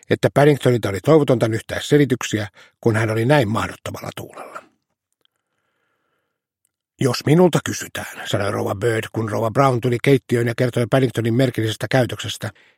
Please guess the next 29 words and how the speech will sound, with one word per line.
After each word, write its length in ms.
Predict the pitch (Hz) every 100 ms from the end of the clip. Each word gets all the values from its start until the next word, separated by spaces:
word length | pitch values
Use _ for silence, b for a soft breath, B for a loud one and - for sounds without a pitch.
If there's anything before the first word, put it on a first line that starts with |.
| b
"niin 180 | 127 123
tässä 320 | 180 196 - 127
talossa 420 | 147 151 - 117
on 160 | 160 139
kyllä 220 | 170 170
muitakin, 480 | 151 180 - - 98
jotka 200 | 104 101
käyttäytyvät 560 | 131 113 - 95 104 101
kummallisesti. 720 | 127 104 - 110 - - - - _ b b b b b b -
Ja 100 | 113
kaikki 320 | 190 214 -
se 140 | 139 139
liittyy 440 | 180 - - 143 -
tiedämme 540 | 151 127 110 120 156 165
kyllä 340 | 196 214 202 196
mihin." 420 | 254 - - B B B B _ _ b b b b 123
Rouva 240 | 107 110
Brown 300 | 156 160 143
oli 180 | 156 175
samaa 340 | 165 113 107
mieltä. 440 | 92 - - - - _ _ _ _ _ _ 156
Edellisestä 520 | 190 151 101 - -
illasta 380 | 135 117 - 110
lähtien 380 | 113 - 92 -
koko 240 | 170 107
Brownin 420 | 95 117 98 -
huusholli 460 | 107 104 - 117 107 117
oli 140 | 101
ollut 220 | 101 104